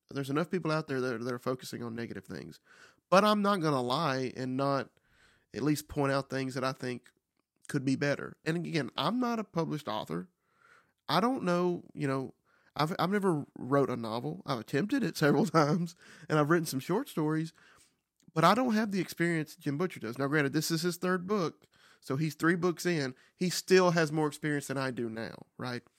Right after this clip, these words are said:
So I'm not saying I can do it better. I'm just saying, <coughs> excuse me, I think it could have been done better.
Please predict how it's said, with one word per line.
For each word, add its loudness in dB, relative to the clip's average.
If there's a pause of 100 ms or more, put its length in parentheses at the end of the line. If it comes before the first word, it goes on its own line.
(640)
So -2
I'm 2
not 0
saying 0
I 0
can -6
do 2
it -4
better. 0 (320)
I'm 2
just -2
saying, -4 (1900)
<coughs> -4 (1300)
excuse -10
me, -14 (680)
I 4
think -2 (1700)
it -10
could -2
have -6
been -6
done -8
better. -12